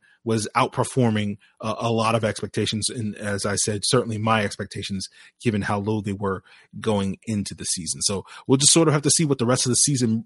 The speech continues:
brings as far as the safety positions and how that informs what the Falcons will potentially do this offseason. So, uh, unfortunately for Her-, Eric Harris, his twenty twenty-one season is over, but hopefully, as I've explained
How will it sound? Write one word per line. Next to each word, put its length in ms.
brings 480
as 160
far 140
as 60
the 60
safety 300
positions 480
and 240
how 140
that 200
informs 520
what 140
the 80
Falcons 460
will 280
potentially 380
do 160
this 180
offseason. 520
So, 220
uh, 240
unfortunately 500
for 140
Her-, 240
Eric 180
Harris, 260
his 140
twenty 240
twenty-one 400
season 420
is 160
over, 260
but 200
hopefully, 480
as 160
I've 200
explained 500